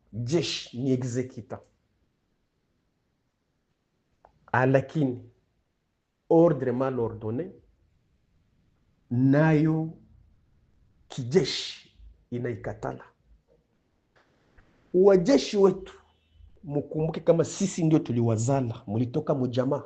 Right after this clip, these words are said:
hakuna jeshi mwalitoka mumuti. Uwe jeshi wa kigeni, wala uko ndani ya nchi. Hakuna mwanajeshi mwalitoka mumuti. Kwa nini mutese majamaa?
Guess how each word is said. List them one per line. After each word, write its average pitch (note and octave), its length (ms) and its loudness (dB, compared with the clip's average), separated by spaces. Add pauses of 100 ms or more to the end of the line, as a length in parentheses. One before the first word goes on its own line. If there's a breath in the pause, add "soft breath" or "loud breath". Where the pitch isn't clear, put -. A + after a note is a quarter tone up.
hakuna F3+ 380 -2
jeshi D#3+ 300 -2
mwalitoka A#2+ 400 -2
mumuti. A#2+ 560 -6 (160)
Uwe D#3 200 2
jeshi D3 280 -6
wa C3 120 2
kigeni, D#3+ 600 -2 (340)
wala C#3 300 6
uko C#3 180 0
ndani A2+ 280 -2
ya G2+ 80 0
nchi. G2+ 360 -10 (280)
Hakuna C3+ 320 -6
mwanajeshi A#2 480 -6
mwalitoka G#2+ 400 -8
mumuti. A2+ 540 -8 (680 soft breath)
Kwa C3+ 220 2
nini F3 220 4
mutese D#3+ 460 0
majamaa? C3+ 560 -2